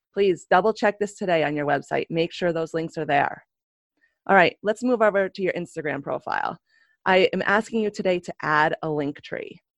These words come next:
Adding a link tree will allow you to organize content in one simple link, so you can add other social sites, websites, videos, and more.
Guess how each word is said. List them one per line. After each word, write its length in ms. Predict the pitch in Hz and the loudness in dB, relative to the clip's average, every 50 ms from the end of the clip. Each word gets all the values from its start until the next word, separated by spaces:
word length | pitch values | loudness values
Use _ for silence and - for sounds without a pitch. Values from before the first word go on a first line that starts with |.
| _ _ _ _ _ - | _ _ _ _ _ 4
Adding 260 | 208 220 247 262 254 | 6 6 6 6 2
a 40 | 233 | 0
link 220 | 208 214 220 226 - | 0 0 -2 -2 -2
tree 180 | - 220 214 | -2 -2 0
will 240 | 190 180 175 170 165 | 0 -2 -2 -2 -2
allow 200 | 165 170 170 185 | -2 0 0 0
you 160 | 190 185 190 | 0 -2 -2
to 120 | - - - | -4 -6 -6
organize 440 | - 170 175 180 185 180 165 170 - | -4 -4 -4 -4 -4 -6 -6 -6 -8
content 440 | - - 165 160 160 - 170 147 - - | -8 -8 -8 -8 -6 -6 -6 -8 -8 -8
in 180 | 151 147 143 143 | -8 -8 -6 -4
one 240 | 151 170 196 226 226 | -2 -2 -2 -4 -4
simple 340 | - 226 196 175 165 151 | -6 -8 -8 -6 -6 -6
link, 340 | 139 139 143 180 233 - - _ _ _ _ _ _ _ _ | -4 -4 -4 -4 -6 -10 -14 _ _ _ _ _ _ _ _
so 140 | _ - 208 | _ -4 -2
you 100 | 208 208 | -2 -2
can 140 | - 202 | -4 -2
add 280 | 190 180 180 180 180 - - _ | 0 0 0 0 0 -4 -8 _
other 240 | - 175 170 165 170 | -4 -2 -2 -2 -4
social 360 | - - 226 220 214 - 208 | -4 -4 -4 -4 -4 -6 -10
sites, 400 | 202 - 208 202 196 196 - - _ _ | -8 -6 -4 -4 -4 -6 -8 -14 _ _
websites, 540 | 170 175 170 - - - 170 160 156 - _ 160 | -4 -4 -4 -4 -4 -4 -4 -4 -4 -6 _ -6
videos, 400 | 156 151 151 151 143 143 143 - - | -4 -2 -2 -2 -2 -2 -4 -8 -8
and 140 | - 156 156 | -6 -2 0
more. 340 | 160 147 107 - - - | 2 2 0 0 -4 -10